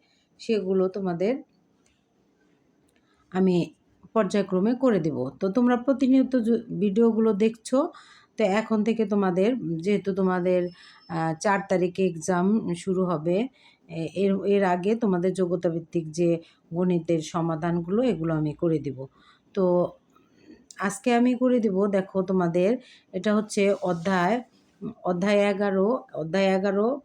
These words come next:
পরিমাপের, পরিমাপের যে যোগ্যতা ভিত্তিক কাঠামোবদ্ধ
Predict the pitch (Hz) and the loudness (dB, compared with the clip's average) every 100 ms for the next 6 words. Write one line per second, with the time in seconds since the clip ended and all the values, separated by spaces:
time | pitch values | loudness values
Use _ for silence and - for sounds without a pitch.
0 | - 254 269 233 196 - 120 - _ _ | 0 4 4 4 2 -6 -12 -14 _ _
1 | _ - 262 262 254 247 233 208 202 208 | _ 0 4 4 2 2 0 2 0 0
2 | 190 202 196 180 208 208 208 196 190 190 | 0 0 0 -2 -4 -2 -4 0 0 2
3 | 190 180 202 202 | 0 0 0 0